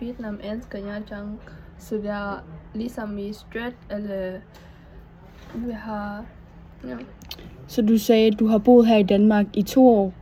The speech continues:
Speaker 2: og du var
Speaker 1: Mhm.
Speaker 2: tolv år, da du kom til Danmark. Så,
Speaker 1: Ja.
Speaker 2: så du, øhm, du har gået i skole i Vietnam?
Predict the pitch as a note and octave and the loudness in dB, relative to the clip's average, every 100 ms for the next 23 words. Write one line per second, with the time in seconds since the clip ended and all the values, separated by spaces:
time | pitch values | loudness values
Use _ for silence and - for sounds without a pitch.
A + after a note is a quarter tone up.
0 | - G#3+ G#3 G3 G#3 A3+ A#3+ A#3+ A3 G3+ | -2 2 4 4 6 6 6 6 6 4
1 | G3 G#3 F#3+ G3 F#3 G#3+ B3 A3 F#3 - | 2 2 0 0 2 8 8 8 2 -8
2 | - - - - - - A3 - - - | -16 -18 -18 -20 -8 0 0 0 -14 -20
3 | - - - - - - - - - - | -20 -20 -20 -20 -20 -20 -20 -20 -20 -20
4 | - - - - A3 A3 A#3 G3 A3 A3 | -20 -20 -18 -8 -2 6 6 8 6 8
5 | G#3 G3 F#3+ A3 A3+ F#3+ G#3 G#3 A#3 B3 | 8 6 4 4 4 6 4 4 8 10
6 | B3+ A3 G#3+ - D#3+ | 10 10 6 2 0